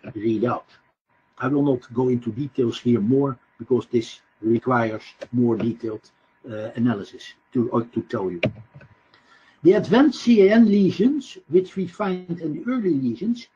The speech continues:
if you compare these for the methylation of fam nineteen A four or the mer one two four two, then you, what you clearly see is that there is increased methylation levels in the advanced lesions,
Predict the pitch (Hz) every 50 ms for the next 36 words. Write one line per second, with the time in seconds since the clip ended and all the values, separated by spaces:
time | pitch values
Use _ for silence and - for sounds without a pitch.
0 | _ _ - 165 - 202 185 - 202 190 - - 247 254 220 165 147 113 - -
1 | - 175 165 170 170 151 - _ _ _ - - - 139 170 185 185 - 175 175
2 | 208 214 196 - - - 127 107 - - _ - 147 - - - 202 180 156 160
3 | 165 156 151 143 135 139 131 123 127 123 - - 180 160 123 107 - _ _ _
4 | _ _ _ _ - - 151 139 120 107 104 110 123 156 175 170 135 120 - -
5 | 127 156 139 127 - 120 110 - - - 214 220 202 - - 277 277 277 - _
6 | _ _ _ _ _ _ _ _ _ - 190 190 190 180 175 170 196 185 - 165
7 | 143 - - 202 214 240 247 226 226 208 175 - - 196 196 202 - - 170 165
8 | - - - - _ _ 127 147 147 - _ _ - 139 143 143 - - - -
9 | 131 120 - - - 170 233 269 240 - - 208 190 185 190 190 190 190 - _
10 | _ _ _ _ _ _ _ - 185 175 170 170 139 - - 160 143 143 151 139
11 | 123 - 110 107 - - - 143 135 139 131 123 - - - 160 202 226 233 -
12 | - - 175 185 180 170 - - 170 175 -